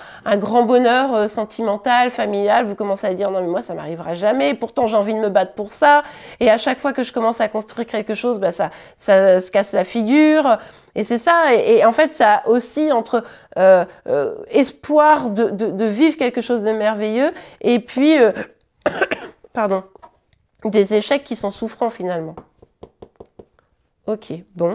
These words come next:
Pour certains, vous allez avoir mis beaucoup d'espoir sur une personne, hein. Et puis en fait, euh, vous avez eu des déceptions, vous remettez de l'espoir sur quelqu'un, puis en fait, euh, pff, ça repète quoi.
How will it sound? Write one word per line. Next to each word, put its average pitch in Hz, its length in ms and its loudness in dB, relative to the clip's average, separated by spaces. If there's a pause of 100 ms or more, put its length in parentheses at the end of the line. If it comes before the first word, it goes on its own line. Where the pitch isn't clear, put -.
(1000)
Pour 226 120 -8
certains, 294 440 0
vous 254 160 0
allez 202 120 2
avoir 196 380 2
mis 220 180 -6
beaucoup 247 240 -6
d'espoir 247 420 -6
sur 240 140 -8
une 202 180 -8
personne, 226 480 -6
hein. 220 140 -6 (1200)
Et 208 80 2
puis 214 180 -4
en 202 120 4
fait, 269 260 -4
euh, 185 1200 2
vous 202 160 -4
avez 214 180 0
eu 220 40 -2
des 208 120 -4
déceptions, 220 720 -4
vous 220 160 -6
remettez 220 300 -4
de 190 40 -10
l'espoir 208 320 -6
sur - 180 -14
quelqu'un, 202 340 -6
puis - 120 -16
en 180 80 -8
fait, 202 260 -10
euh, 165 80 -8 (140)
pff, - 140 -8 (760)
ça - 180 -10
repète 214 460 -10
quoi. 170 180 -14